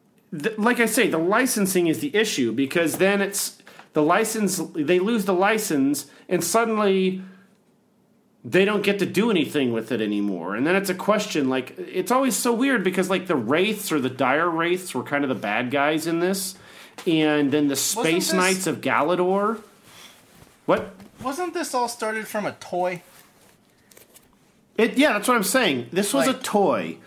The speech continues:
Speaker 1: and Marvel created an enormous, uh, chronology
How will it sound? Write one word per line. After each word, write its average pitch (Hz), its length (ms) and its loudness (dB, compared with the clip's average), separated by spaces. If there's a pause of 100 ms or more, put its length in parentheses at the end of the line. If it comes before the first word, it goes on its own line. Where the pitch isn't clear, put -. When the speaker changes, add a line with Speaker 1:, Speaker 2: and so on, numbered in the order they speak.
(240)
Speaker 1:
and 175 220 4
Marvel 202 560 2
created 185 800 2
an 160 100 2
enormous, 147 1200 0 (580)
uh, 139 600 2 (500)
chronology 156 1200 0